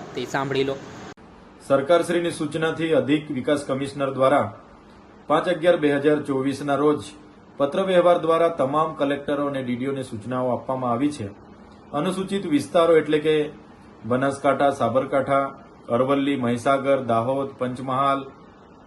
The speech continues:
Speaker 2: છોટાઉદેપુર, વડોદરા, નર્મદા, ભરૂચ, તાપી, સુરત, વલસાડ, નવસારી અને ડાંગ જે વિસ્તારોમાં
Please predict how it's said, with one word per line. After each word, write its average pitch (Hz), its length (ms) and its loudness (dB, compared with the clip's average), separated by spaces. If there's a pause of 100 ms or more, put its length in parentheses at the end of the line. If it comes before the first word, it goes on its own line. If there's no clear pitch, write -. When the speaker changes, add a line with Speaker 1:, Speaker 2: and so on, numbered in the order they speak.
(500)
Speaker 2:
છોટાઉદેપુર, 139 800 4
વડોદરા, 135 560 4
નર્મદા, 135 560 0
ભરૂચ, 131 460 -2 (720)
તાપી, 135 440 4
સુરત, 143 580 0 (600)
વલસાડ, 131 580 2
નવસારી 147 520 0
અને 143 200 -2
ડાંગ 127 440 0 (720)
જે 143 120 -2
વિસ્તારોમાં 185 840 2